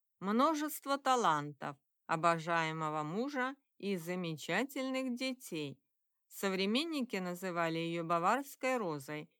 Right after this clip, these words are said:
и восхищались умом, красотой и бесконечным обаянием. Но при своих баснословных богатствах и власти над миром в душе этой женщины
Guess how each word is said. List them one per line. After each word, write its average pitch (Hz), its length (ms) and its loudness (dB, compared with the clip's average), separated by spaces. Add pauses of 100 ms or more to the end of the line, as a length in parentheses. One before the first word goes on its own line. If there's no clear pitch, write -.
и 170 100 -4
восхищались 175 960 -2
умом, 226 520 0 (240)
красотой 175 920 -2 (200)
и 175 80 -4
бесконечным 180 1200 -2
обаянием. 156 960 0 (600)
Но 262 180 4
при 285 200 0
своих 269 480 2
баснословных 226 960 0
богатствах 185 920 -2 (140)
и 190 100 -4
власти 185 580 0
над 156 260 -2
миром 196 460 -4 (300)
в 156 100 -10
душе 190 520 0
этой 160 260 -2
женщины 185 840 -2